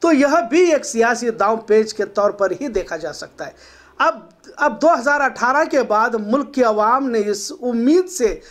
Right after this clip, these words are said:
दो हज़ार उन्नीस को देखा था कि नए साल का सूरज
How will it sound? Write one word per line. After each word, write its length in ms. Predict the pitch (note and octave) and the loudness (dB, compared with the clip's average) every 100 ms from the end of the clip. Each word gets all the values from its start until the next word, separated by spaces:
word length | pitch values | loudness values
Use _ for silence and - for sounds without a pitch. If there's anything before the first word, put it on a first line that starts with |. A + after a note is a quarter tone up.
| - _ | -20 _
दो 180 | E3+ D#4+ | 0 2
हज़ार 340 | B3 A3 C#4 D#4 | 2 0 2 0
उन्नीस 400 | C4 C4 F#4+ - | 2 4 2 2
को 140 | D#4 | 0
देखा 300 | A#3 B3 A#3 | 2 0 -2
था 160 | A3+ A#3+ | 0 -2
कि 140 | B3+ A#3+ | 0 -2
नए 220 | F#3+ G#3 | 0 -2
साल 240 | G#3 A3+ C4+ | 0 0 0
का 140 | A3 | -2
सूरज 420 | F3 G#3 B3+ G3 | -4 -2 0 -2